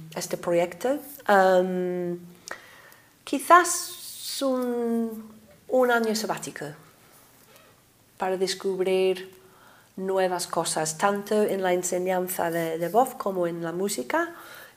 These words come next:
en otras partes del mundo. Em, pero para ahora estoy con los proyectos, los, mis dos proyectos, que es mi trabajo, que es mi, la enseñanza, y mi hobby, que es, es cantar, están en un buen sitio.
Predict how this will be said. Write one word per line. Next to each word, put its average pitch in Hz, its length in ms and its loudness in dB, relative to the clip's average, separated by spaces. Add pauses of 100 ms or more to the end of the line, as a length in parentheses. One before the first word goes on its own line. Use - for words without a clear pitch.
en 196 160 2
otras 185 320 0
partes 170 440 -4
del 165 120 -4
mundo. 202 360 -6 (340)
Em, 180 640 -4 (500)
pero 214 180 2
para 214 220 8
ahora 247 260 10
estoy 214 580 2
con 190 220 -4
los 185 120 -4
proyectos, - 1000 0
los, 196 220 -4
mis 202 180 -4
dos 208 140 6
proyectos, 214 380 4
que 190 100 -2
es 185 80 -4
mi 185 120 -2
trabajo, 190 480 8
que 185 100 -2
es 180 80 -4
mi, 175 400 0 (360)
la 170 220 0
enseñanza, 185 680 2 (200)
y 185 140 2
mi 175 140 2
hobby, 170 400 4
que 165 160 -6
es, - 360 -4
es 170 160 -4
cantar, 190 640 2
están 214 760 -2 (200)
en 202 140 2
un 190 120 0
buen 175 180 4
sitio. 233 500 0